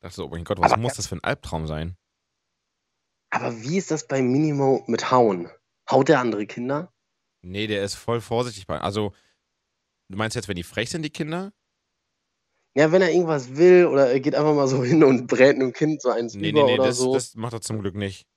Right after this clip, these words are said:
Speaker 1: Der ist mit, vor,
Speaker 2: Boah.
Speaker 1: vor allem bei kleineren Kindern ist er übervorsichtig. Bei größeren, naja, er tobt halt gerne rum, aber nicht so, er ist nicht aggressiv. Er ist halt nur
Speaker 2: Ah.
Speaker 1: aggressiv oder wird aggressiv, wenn jemand was wegnehmen will oder so, dann,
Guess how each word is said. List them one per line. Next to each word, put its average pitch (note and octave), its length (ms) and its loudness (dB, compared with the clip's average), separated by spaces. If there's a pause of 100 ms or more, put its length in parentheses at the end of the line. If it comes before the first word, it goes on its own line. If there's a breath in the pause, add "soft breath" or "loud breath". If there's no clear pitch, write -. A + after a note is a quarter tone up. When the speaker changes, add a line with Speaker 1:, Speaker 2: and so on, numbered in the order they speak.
(200)
Speaker 1:
Der G2+ 140 -2
ist G#2 140 -10
mit, G2 200 -8 (300)
vor, A2 200 -6
Speaker 2:
Boah. - 60 -18 (120)
Speaker 1:
vor A2 160 -4
allem G#2 80 -4
bei G#2 100 -6
kleineren A#2 400 -6
Kindern F#2+ 260 -8
ist - 140 -10
er F#2+ 60 -4
übervorsichtig. G#2 920 -6 (480)
Bei F#2+ 120 -2
größeren, A#2 520 -4
naja, G#2+ 220 2
er G#2+ 180 -4
tobt C3+ 240 -6
halt G#2 140 -4
gerne F2+ 220 -4
rum, G2+ 260 -4
aber E2 240 -4
nicht A2+ 140 -10
so, C#3+ 180 -4
er A2 80 -4
ist - 280 -12
nicht A#2+ 200 -16
aggressiv. C3+ 600 -12 (1120)
Er G#2 80 -4
ist G#2+ 80 -8
halt B2 120 -4
nur C#3+ 160 0
Speaker 2:
Ah. - 0 -
Speaker 1:
aggressiv D3 640 0
oder A2+ 200 -4
wird A#2+ 100 -6
aggressiv, B2 640 -6
wenn A2+ 180 0
jemand C3+ 380 -2 (100)
was A#2 300 -4
wegnehmen A#2 440 -4
will G#2 100 -2
oder G#2 220 0
so, A2+ 160 -2
dann, G#2 300 -6